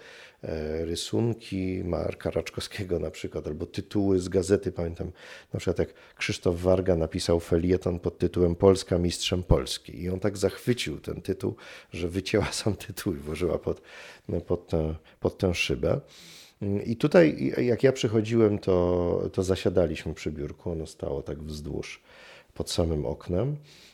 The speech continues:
No i, i szuraliśmy papierami, czyli tu się załatwiało różne, różne rzeczy bieżące. E, natomiast tu też było jej łóżko, ona tutaj spała i tutaj była taka najcenniejsza chyb-, chyba część jej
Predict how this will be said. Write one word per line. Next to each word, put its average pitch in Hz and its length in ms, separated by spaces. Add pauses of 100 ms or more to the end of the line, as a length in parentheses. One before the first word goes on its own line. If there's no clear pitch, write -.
(120)
No 98 520
i, 104 380
i 101 300
szuraliśmy 90 600
papierami, 104 580
czyli - 200
tu 90 120
się 85 140
załatwiało 73 600
różne, 76 320 (480)
różne 80 340
rzeczy 71 300
bieżące. 78 800 (460)
E, 87 300
natomiast 120 360
tu 147 80
też 143 160
było 110 220
jej 85 180
łóżko, 73 560
ona 82 180
tutaj - 260
spała - 720
i 104 100
tutaj 123 340
była 107 440
taka 101 300
najcenniejsza 98 960
chyb-, 87 260
chyba 82 280
część 87 500
jej 78 260